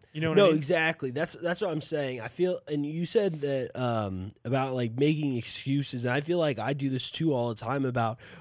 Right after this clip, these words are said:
Speaker 2: why I'm not, like, where I want to be. But in reality, the, and I feel like a lot of people probably do that. They,
Speaker 1: I think
Speaker 2: they,
Speaker 1: it's everyone.
Speaker 2: yeah, everybody's always making excuses. But if you really look at it, you need to take that responsibility on yourself and be like, "The reason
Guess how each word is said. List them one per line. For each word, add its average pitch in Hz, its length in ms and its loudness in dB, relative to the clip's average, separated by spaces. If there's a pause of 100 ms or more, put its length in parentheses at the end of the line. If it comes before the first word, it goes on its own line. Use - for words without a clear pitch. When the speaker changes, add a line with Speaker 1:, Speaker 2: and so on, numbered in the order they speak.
(120)
Speaker 2:
why 139 400 6
I'm 123 240 0
not, 135 300 0 (580)
like, 113 260 0
where 127 320 2
I 113 160 2
want 117 340 -2
to 104 120 -6
be. 104 240 -2
But 127 280 -4
in 170 220 0
reality, 165 640 2
the, 165 280 0
and 147 140 -2
I 147 80 0
feel 202 200 0
like 147 180 0
a 117 40 0
lot 143 280 2
of 120 80 -6
people 110 240 -6
probably 101 380 -4
do 101 180 -8
that. 92 240 -6
They, 127 80 0
Speaker 1:
I - 20 2
think 139 100 -2
Speaker 2:
they, 147 100 2
Speaker 1:
it's 143 80 2
everyone. 127 340 -4
Speaker 2:
yeah, 151 260 4
everybody's 165 460 4
always 151 240 2
making 143 260 -2
excuses. 151 600 -4 (340)
But 151 100 8
if 156 160 2
you 156 100 -4
really 160 260 4
look 147 260 0
at 156 220 -2
it, 190 180 0 (600)
you 165 220 0
need 180 400 4
to 185 140 0
take 147 280 0
that 127 180 0
responsibility 117 920 -2
on 110 180 -4
yourself 113 760 -4
and 110 160 -4
be 120 120 0
like, 113 340 -2
"The 123 120 -4
reason 170 640 -2